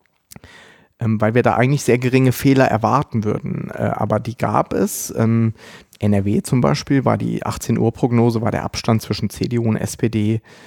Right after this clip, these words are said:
der da um achtzehn Uhr verkündet wurde, viel größer, als er am Ende tatsächlich war. Ähm, ähm, das kann was mit Briefwahl zu tun haben, weil Briefwahl, wir sprachen darüber, ähm, ist eine Herausforderung für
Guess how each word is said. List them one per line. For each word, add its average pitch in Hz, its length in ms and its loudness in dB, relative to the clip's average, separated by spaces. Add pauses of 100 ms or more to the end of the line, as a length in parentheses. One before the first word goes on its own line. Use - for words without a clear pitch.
(260)
der - 100 0
da 104 80 4
um 92 140 2
achtzehn - 400 -2
Uhr 110 180 4
verkündet 117 480 -2
wurde, 117 160 0
viel 170 420 0
größer, 147 720 0 (360)
als - 320 -4
er - 120 -4
am 101 160 -2
Ende 120 360 2
tatsächlich 113 640 -4
war. 98 300 -2 (500)
Ähm, 101 640 0
ähm, 101 420 -2 (600)
das - 160 -4
kann 139 180 2
was 156 160 2
mit 120 120 2
Briefwahl 175 440 0
zu - 140 -2
tun 180 340 0
haben, 190 200 2
weil 123 120 0
Briefwahl, 123 520 -4
wir 104 60 0
sprachen 131 420 -4
darüber, 131 480 -2
ähm, 175 140 2
ist - 240 -4
eine 117 120 4
Herausforderung 143 800 0
für 139 420 0